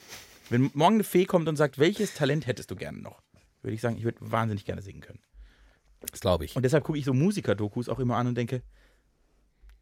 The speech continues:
Speaker 1: also eigentlich, wenn ich ehrlich bin, das ist mein Traum.
Speaker 2: <laughs> Ist das jetzt ein Thema oder <laughs> wolltest du es einfach mal gesagt haben?
Speaker 1: Ich hab gedacht, ich sag dir das, du bist ja ein großer Einordner meiner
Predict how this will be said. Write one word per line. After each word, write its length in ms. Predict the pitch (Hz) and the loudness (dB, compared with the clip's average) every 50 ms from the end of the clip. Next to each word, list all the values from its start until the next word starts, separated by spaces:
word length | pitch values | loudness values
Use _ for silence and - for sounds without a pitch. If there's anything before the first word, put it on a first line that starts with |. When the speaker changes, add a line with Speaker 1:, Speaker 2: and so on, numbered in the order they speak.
| - _ _ _ _ _ _ _ _ _ _ _ _ _ | -20 _ _ _ _ _ _ _ _ _ _ _ _ _
Speaker 1:
also 160 | - 113 110 - | -8 -8 -6 0
eigentlich, 460 | - 123 143 160 160 147 143 - - - - | 2 4 4 4 2 0 -2 -2 -6 -6 -2
wenn 100 | 120 113 | 0 0
ich 120 | 110 - 113 | 0 0 0
ehrlich 180 | 117 113 107 | -2 -2 -2
bin, 220 | - 107 107 104 - - _ _ _ _ _ _ _ _ _ _ _ _ _ _ _ | -2 -4 -4 -4 -6 -10 _ _ _ _ _ _ _ _ _ _ _ _ _ _ _
das 120 | - 107 101 | 0 0 2
ist 80 | 98 | 2
mein 100 | 98 98 - | -2 -4 -4
Traum. 280 | - - - - 120 - _ _ _ - - - - - _ _ _ _ _ _ _ _ _ _ _ _ _ _ _ _ _ _ _ _ _ _ _ _ - - - - - - - - - _ _ _ _ _ _ - | -6 -6 -8 -8 -10 -14 _ _ _ -20 -18 -18 -20 -20 _ _ _ _ _ _ _ _ _ _ _ _ _ _ _ _ _ _ _ _ _ _ _ _ -14 -14 -14 -14 -14 -18 -20 -20 -20 _ _ _ _ _ _ -20
Speaker 2:
<laughs> 80 | - 82 78 80 - _ _ _ _ _ - - - - _ _ - - 92 - - - - 117 - - - - - _ _ - | -20 -18 -18 -20 -20 _ _ _ _ _ -20 -20 -20 -20 _ _ -4 -2 -2 -2 0 -2 -2 -4 -4 -8 -18 -20 -20 _ _ -8
Ist 140 | 123 - - | -4 0 0
das 160 | 139 - - | 0 2 2
jetzt 220 | 139 123 - - | 2 2 2 2
ein 80 | 135 120 | 2 0
Thema 400 | - - 131 156 185 202 185 170 | 2 4 4 6 6 6 6 6
oder 120 | 160 139 | 6 6
<laughs> 160 | - 107 - | 6 4 6
wolltest 300 | - 190 - 196 180 - | 8 8 10 10 8 8
du 60 | - 233 | 8 8
es 60 | - | 8
einfach 240 | 190 175 - - 196 | 8 6 6 8 8
mal 120 | 185 165 | 8 8
gesagt 440 | 175 165 143 143 139 - 480 - - | 8 8 8 8 8 8 6 6 8
haben? 260 | 185 196 196 190 196 - - - 311 - - - - | 8 8 10 8 8 6 6 6 6 6 6 6 4
Speaker 1:
Ich 100 | 131 131 | 2 4
hab 80 | 165 175 | 6 6
gedacht, 160 | 202 196 175 | 6 4 4
ich 100 | - 135 | 2 4
sag 160 | 120 131 160 | 4 4 4
dir 80 | - 226 | 6 6
das, 140 | 247 247 - | 4 4 4
du 140 | - 135 135 | 0 -2 -2
bist 160 | 135 165 143 | 0 2 2
ja 80 | 143 | 2
ein 100 | - - | 2 0
großer 320 | 117 - 139 147 131 - - | 2 2 2 2 2 0 0
Einordner 460 | 110 139 - - 175 180 - - 175 | 0 -2 0 0 0 0 2 0 0
meiner 360 | 175 160 147 147 143 147 151 | 0 2 0 0 0 0 -2